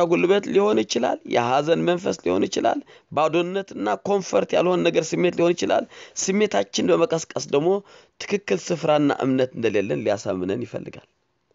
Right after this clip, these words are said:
የእምነት ገድል ተጋደልን ማለት ነው ካላችሁ፣ እግዚአብሔር ደግሞ አንተን እውነተኛ መሆኑ እሱ ሊያሳምንህ፣ እኔ እውነተኛ መሆንን ሊያሳምነኝ እኔ፣ እሱ እውነተኛ መሆን እኔን ለማሳ-፣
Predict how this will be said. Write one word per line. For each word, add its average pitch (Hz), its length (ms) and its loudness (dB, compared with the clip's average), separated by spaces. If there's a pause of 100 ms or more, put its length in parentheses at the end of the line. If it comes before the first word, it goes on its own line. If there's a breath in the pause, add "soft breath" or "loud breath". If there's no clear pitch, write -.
(880 soft breath)
የእምነት 254 580 0
ገድል 214 360 0
ተጋደልን 156 560 0
ማለት 123 260 2
ነው 107 120 -4
ካላችሁ፣ 139 400 -4
እግዚአብሔር 175 580 2
ደግሞ 110 260 0 (560 soft breath)
አንተን 208 420 -2
እውነተኛ 202 500 0 (140)
መሆኑ 180 300 2
እሱ 156 220 -2
ሊያሳምንህ፣ 123 640 0 (580 soft breath)
እኔ 165 120 2 (140)
እውነተኛ 190 540 0 (140)
መሆንን 160 400 0
ሊያሳምነኝ 120 640 0 (720)
እኔ፣ 127 80 4 (340)
እሱ - 200 0
እውነተኛ 165 380 -2
መሆን 170 220 4
እኔን 156 240 2
ለማሳ-፣ 127 380 0